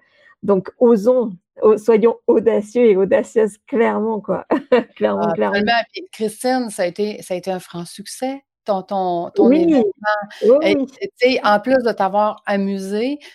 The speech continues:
Speaker 2: t'as aidé les gens à comprendre
Speaker 1: Oui.
Speaker 2: qu'être audacieux va les amener à avoir quelque chose d'extraordinaire. Puis
Speaker 1: Ouais.
Speaker 2: que,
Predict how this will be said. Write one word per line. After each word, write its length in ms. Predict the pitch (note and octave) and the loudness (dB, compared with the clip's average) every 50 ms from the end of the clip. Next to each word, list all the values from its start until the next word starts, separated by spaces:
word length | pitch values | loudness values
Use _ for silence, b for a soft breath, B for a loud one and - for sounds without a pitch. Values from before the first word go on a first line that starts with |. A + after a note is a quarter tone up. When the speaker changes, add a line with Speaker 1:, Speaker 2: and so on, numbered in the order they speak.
| B _ | B _
Speaker 2:
t'as 260 | - A3+ A3 A3 A3 | 0 2 4 4 4
aidé 280 | G#3 G3+ F#3+ F#3 A3 A3+ | 2 0 -2 -4 -6 -8
les 200 | G#3+ G#3+ G3+ G3 | -6 -6 -6 -8
gens 280 | F3+ F#3 G#3 A3 A3+ A#3 | -6 -4 -4 -4 -4 -4
à 80 | G#3+ G3 | -6 -6
comprendre 760 | - G#3 G3 G3 F#3+ F#3+ G#3 G#3 G#3+ A3+ B3 C4+ C4 B3+ A3+ | -4 -2 -2 -2 -2 -2 -2 -2 0 0 0 0 -2 -6 -6
Speaker 1:
Oui. 60 | G#3 - | -6 -4
Speaker 2:
qu'être 260 | G#3 G3+ G3 G3 - | -4 -2 -2 -4 -6
audacieux 720 | G3+ G3 F#3 F#3 F3 F3 F3 - - - A#3 A#3+ C4+ C#4 C4+ B B B B _ | -6 -4 -2 -2 -2 -2 -4 -10 -8 -6 -4 -4 -4 -6 -8 B B B B _
va 240 | F3 E3 F#3 A3 A#3 | -8 -2 0 0 0
les 300 | A#3+ A3+ A3 G#3 F#3+ G3 | 0 -2 -4 -4 0 0
amener 500 | G#3 G3 F#3+ F#3+ G3 G3+ A3+ B3+ C4+ C4+ - | 0 0 0 -2 -4 -4 -4 -6 -6 -6 -6
à 160 | - F#3 F3+ F3 | -4 -2 -2 -2
avoir 480 | E3+ F#3 G3 G3 G3+ G#3+ G#3+ G#3+ G3 - _ | -2 0 0 0 0 -2 -4 -6 -8 -10 _
quelque 180 | - F3+ E3 - | -12 -12 -12 -8
chose 380 | - G#3 G3 G3+ G3+ G#3 G3+ | -6 -4 -4 -4 -4 -4 -6
d'extraordinaire. 1000 | F#3+ F3 E3 - - - F#3 F#3 F#3 F#3 F3+ F3 F3 F3+ F3+ F3 F#3 G#3 A3+ B3 B3 - | -6 -8 -8 -10 -10 -8 -6 -4 -4 -4 -6 -8 -8 -6 -6 -6 -4 -4 -6 -6 -8 -10
Puis 140 | G#3+ A3 | -10 -10
Speaker 1:
Ouais. 260 | A#3+ B3 B3 A3+ G#3 G3 | -8 -8 -8 -8 -6 -2
Speaker 2:
que, 140 | G3+ G3 | 0 0